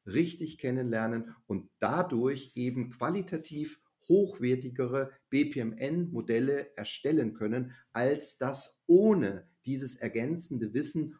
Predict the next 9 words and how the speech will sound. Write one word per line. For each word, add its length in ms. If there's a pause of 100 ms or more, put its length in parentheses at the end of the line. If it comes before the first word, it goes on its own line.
(140)
um 180
Process 480
Engines 400
und 160
den 140
prozessgesteuerten 880
Ansatz 400
möglich 400
wäre. 240